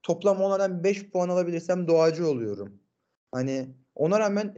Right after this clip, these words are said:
ş-, bazı şeylerin de faktörlerin de birleşmesiyle beraber finale çıktım. Başarı getirdi. Playoff'u da taşıdı. Finale de taşıdı. Hani, e,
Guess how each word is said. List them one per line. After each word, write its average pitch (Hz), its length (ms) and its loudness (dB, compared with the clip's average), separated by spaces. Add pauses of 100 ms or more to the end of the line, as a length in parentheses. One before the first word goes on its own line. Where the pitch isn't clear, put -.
ş-, - 180 -18
bazı 165 300 4
şeylerin 165 300 2
de 165 120 0
faktörlerin 160 440 0
de 151 140 -4
birleşmesiyle 160 680 -2
beraber 147 380 4 (400)
finale 185 320 2
çıktım. 151 460 -6
Başarı 139 280 0
getirdi. 143 560 -4
Playoff'u 156 360 0
da 156 80 6
taşıdı. 139 680 -4 (420)
Finale 165 260 2
de 160 100 0
taşıdı. 127 540 -6 (340)
Hani, 160 360 0 (640)
e, 123 100 -4